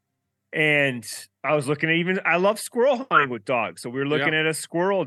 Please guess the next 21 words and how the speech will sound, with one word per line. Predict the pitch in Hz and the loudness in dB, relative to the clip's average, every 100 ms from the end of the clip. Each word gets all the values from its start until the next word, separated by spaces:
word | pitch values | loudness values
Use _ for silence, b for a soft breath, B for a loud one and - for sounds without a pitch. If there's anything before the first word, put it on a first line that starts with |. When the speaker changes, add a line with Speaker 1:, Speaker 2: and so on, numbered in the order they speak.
| - | -6
Speaker 1:
squirrel | - - 220 196 | -8 -2 -2 0
dog, | 139 117 98 | 2 0 -2
but | 120 | -8
the | 131 | -8
closest | - 165 170 175 - | -2 -2 0 -4 -4
good | 160 147 | -4 -4
squirrel | - - 175 185 | -6 -4 -2 0
hunting | 160 143 139 | 0 0 -2
to | - - | -6 -6
us | 165 | -6
is | 156 135 | -6 -8
a | |
couple | - 147 143 | -4 -4 0
hours | 135 135 127 120 135 | 0 2 0 0 -4
away. | 135 180 175 143 | 2 4 4 2
And | 120 | -2
I | 127 | -4
just | 120 110 | -6 -6
didn't | 135 123 | -8 -6
think | 120 135 123 | -2 -2 0
that | 127 | -2